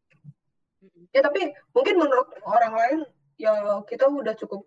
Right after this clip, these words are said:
Speaker 2: bernasib buruk apa gimana, tapi sebenarnya kalau menurut gue sih biasa-biasa aja sih.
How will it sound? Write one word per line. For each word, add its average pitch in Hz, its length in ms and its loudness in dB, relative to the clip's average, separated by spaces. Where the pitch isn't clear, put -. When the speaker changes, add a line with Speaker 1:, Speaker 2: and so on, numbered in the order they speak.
Speaker 2:
bernasib 196 560 -10
buruk 190 280 -4
apa 349 140 -4
gimana, 180 280 -6
tapi - 180 -8
sebenarnya 233 300 -4
kalau 202 160 0
menurut 170 220 -4
gue 180 160 -6
sih - 120 -12
biasa-biasa 165 480 -4
aja 180 160 -8
sih. 156 160 -14